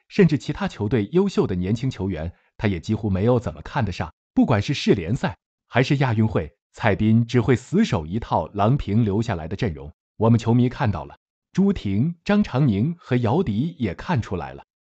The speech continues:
蔡斌的水平和能力有限，不具备国家队主教练的资格。蔡斌带领的这支球队遇弱就强，打亚洲队全胜，沾沾自喜，格局小了，有能力去打败欧美强队吗？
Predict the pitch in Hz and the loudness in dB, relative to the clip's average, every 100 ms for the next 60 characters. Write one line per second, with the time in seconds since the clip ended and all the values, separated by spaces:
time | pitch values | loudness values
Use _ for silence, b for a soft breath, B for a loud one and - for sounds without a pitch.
0 | _ - 127 147 143 - 107 98 110 127 | _ 2 2 4 2 2 0 0 0 0
1 | 123 101 107 123 71 - 123 78 _ _ | 0 0 0 0 -4 -8 -8 -8 _ _
2 | _ 110 156 180 107 80 - 104 117 127 | _ 2 4 4 2 0 -2 2 4 2
3 | 123 95 95 87 139 117 104 78 - 104 | 2 -2 -6 -4 0 2 0 -2 -8 -8
4 | 78 - _ _ - 131 151 170 156 120 | -8 -18 _ _ 0 2 4 2 2 2
5 | 110 120 147 135 - 98 110 113 101 202 | 2 2 0 0 -4 -4 0 0 0 0
6 | 208 160 113 101 - - 78 120 _ _ | 2 2 0 -2 -8 -14 -12 -12 _ _
7 | - 101 107 113 98 113 113 85 - 92 | -4 -2 0 0 0 0 0 -4 -6 0
8 | 143 180 156 90 _ - 127 123 120 123 | 0 2 0 -2 _ 2 4 4 2 2
9 | 107 - 90 107 107 113 104 - - _ | -2 -4 -6 -4 -2 -2 -4 -10 -20 _
10 | _ 131 135 139 135 220 185 - 139 95 | _ 2 4 6 6 4 4 0 -4 -2
11 | 131 120 170 160 87 - 95 170 165 104 | 0 2 2 2 0 -4 -2 0 2 0